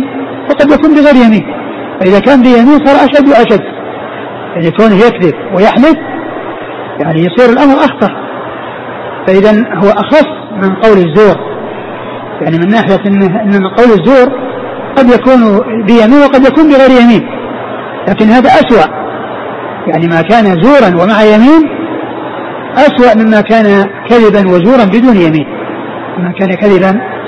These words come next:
وزورا ب-، ب-، بدون يمين. واليمين الغموس هي الإخبار على شيء هو كاذب فيه، ولهذا لا كفارة لها إلا التوبة، لأنها إخبار عن شيء كذب.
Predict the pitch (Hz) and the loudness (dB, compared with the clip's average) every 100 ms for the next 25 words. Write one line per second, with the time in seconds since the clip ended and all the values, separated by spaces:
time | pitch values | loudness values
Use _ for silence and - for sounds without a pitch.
0 | - - - - 175 196 220 185 196 208 | -14 -14 -8 -2 2 2 2 2 2 2
1 | 190 220 190 220 190 165 151 208 285 277 | 0 0 2 2 2 2 2 4 4 4
2 | 254 208 214 277 240 277 262 247 285 - | 4 4 4 4 2 2 2 2 2 -4
3 | - - - - - 233 208 220 277 247 | -10 -10 -10 -10 -2 0 0 2 4 4
4 | 247 - - - - - - - 233 226 | 0 -4 -12 -12 -12 -12 -10 -4 2 2
5 | 208 226 254 233 220 226 233 - - - | 2 2 4 4 2 0 -4 -8 -10 -10
6 | - 233 254 - 302 254 220 190 220 185 | -4 0 2 4 4 4 4 2 2 0
7 | - - - - - - - - - - | -4 -12 -12 -12 -12 -12 -12 -12 -12 -14
8 | - - - - 196 202 226 247 311 285 | -14 -14 -14 -4 0 2 4 4 4 4
9 | 240 254 240 247 254 247 285 277 - 233 | 2 2 2 4 4 4 4 4 4 4
10 | 160 - - - - - - - - - | 2 -2 -8 -10 -10 -12 -12 -12 -12 -12
11 | - - - - - - 190 262 226 196 | -14 -14 -14 -14 -12 -2 2 2 2 2
12 | 214 208 214 269 247 - 185 190 - 220 | 2 0 2 2 2 2 0 0 2 2
13 | 151 - - - - 202 220 180 | 2 -6 -10 -12 -6 0 2 2